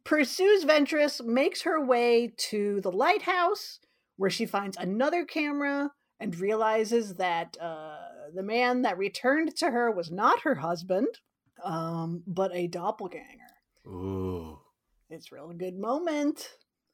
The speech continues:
Speaker 1: Um, and then she goes into where the meteor or the craft or whatever it is, it punctured the wall and made, like, a big butthole. She goes into the butthole.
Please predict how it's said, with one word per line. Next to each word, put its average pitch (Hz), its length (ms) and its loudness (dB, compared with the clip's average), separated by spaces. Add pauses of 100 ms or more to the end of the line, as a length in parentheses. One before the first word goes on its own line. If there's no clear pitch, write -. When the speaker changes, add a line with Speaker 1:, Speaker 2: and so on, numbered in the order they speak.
(120)
Speaker 1:
Um, 165 400 -10
and 196 180 -2
then 262 160 2
she 277 140 -2
goes 233 300 4
into 208 560 0
where 220 280 4
the 247 100 4
meteor 262 840 6
or 196 640 0
the 175 300 -14
craft 262 460 -2
or 214 80 0
whatever 240 360 2
it 233 100 4
is, 233 360 4 (400)
it - 200 -14
punctured 262 360 2
the 226 60 2
wall 190 480 4
and 175 120 -4
made, 175 160 -4
like, 170 120 -6
a 160 40 -12
big 196 300 -2
butthole. 156 580 -12 (420)
She - 200 -8
goes 208 320 4
into 240 260 2
the 269 100 4
butthole. 180 800 4